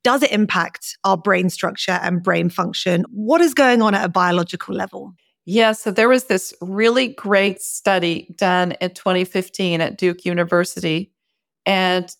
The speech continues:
Speaker 2: they looked at the brains, they scanned the brains of a whole bunch of children who were growing up in emotionally neglectful homes. And then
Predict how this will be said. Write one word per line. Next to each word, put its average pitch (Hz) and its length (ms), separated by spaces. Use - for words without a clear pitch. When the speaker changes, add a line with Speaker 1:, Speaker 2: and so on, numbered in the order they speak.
Speaker 2:
they 180 420
looked 190 460
at 175 500
the 185 80
brains, 185 580
they 170 120
scanned 180 340
the 180 60
brains 175 640
of 175 140
a 160 300
whole 180 240
bunch 175 480
of 160 340
children 220 580
who 196 100
were 170 120
growing 185 400
up 175 200
in 180 120
emotionally 170 560
neglectful 165 760
homes. 185 560
And 185 220
then 185 520